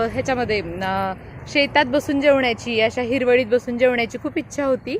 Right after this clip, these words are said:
म्हणून मग आम्ही या ठिकाणी आलेलो आहोत. तुम्ही बघू शकता या ठिकाणी किती सुंदर बाग आहे, सगळीकडे झाडेच झाडे, त्या ठिकाणी सावलीसुद्धा आहे.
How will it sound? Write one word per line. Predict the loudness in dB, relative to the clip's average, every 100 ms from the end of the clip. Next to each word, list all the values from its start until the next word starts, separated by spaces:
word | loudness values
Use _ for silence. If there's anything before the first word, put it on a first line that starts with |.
| -10 -20 -20 -20 -20 -16 -6
म्हणून | -2 0
मग | 0 0
आम्ही | 0 0
या | -2
ठिकाणी | -2 -4 -2
आलेलो | 0 -2 -4
आहोत. |
तुम्ही | -6 -6 -4
बघू | -4 -4
शकता | -6 -4
या |
ठिकाणी | -4 -4
किती | -8 -10
सुंदर | -10 -6 -4 -2 -2
बाग | -2 -4 -4
आहे, | -8 -10 -20 -20 -20 -20 -20 -20 -20 -20 -20 -20 -20 -20 -20 -14 -10
सगळीकडे | -6 -6 -2 -2
झाडेच | -2 -2 -2 -2
झाडे, | -4 -2 -2
त्या | -4
ठिकाणी | -4 -4 -4 -6
सावलीसुद्धा | -6 0 0 0 -4 -8 -10 -4
आहे. | -2 -2 -2